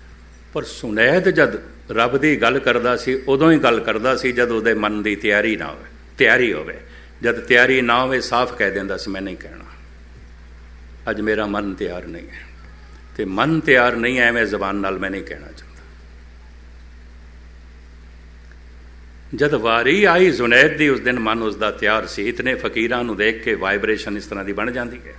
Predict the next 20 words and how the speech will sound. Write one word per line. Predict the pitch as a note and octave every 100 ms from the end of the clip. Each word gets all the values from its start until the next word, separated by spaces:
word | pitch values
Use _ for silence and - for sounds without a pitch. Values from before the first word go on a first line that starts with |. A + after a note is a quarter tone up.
| - - - - - - - - - - - -
ਉਹਨੇ | F3+ F#3+ F3
ਜਦ | C#3 B2
ਗਹਿਰਾਈ | A2+ A#2 A#2+ F3
'ਚ | F#3+
ਗੱਲਾਂ | C#3 B2 B2+ D3
ਕਹਿਣੀਆਂ | C#3+ C3 C3 D3+ D3
ਸ਼ੁਰੂ | - C3 D3+
ਕੀਤੀਆਂ, | C3+ B2 C#3 C3+
ਕੋਲ | - C#3+ B2+
ਬੈਠਾ | A#2 G#2 A2
ਸੀ | G#2 A2+
ਮਨਸੂਰ, | G2+ G#2 G#2 B2+ B2+
ਨਿਕਲ | G#2 A#2+ A#2 G2
ਗਿਆ, | F#2 - A#2+ D3
"ਅਨਲ | D3 B2+ E2
ਹੱਕ, | D#2+ - - - - - - - - B2 C#3+
ਅਨਲ | D#3 B2+
ਹੱਕ, | - E2 - - - - - - - - B2+
ਅਨਲ | D#3 D#3 F2+
ਹੱਕ।" | - - - -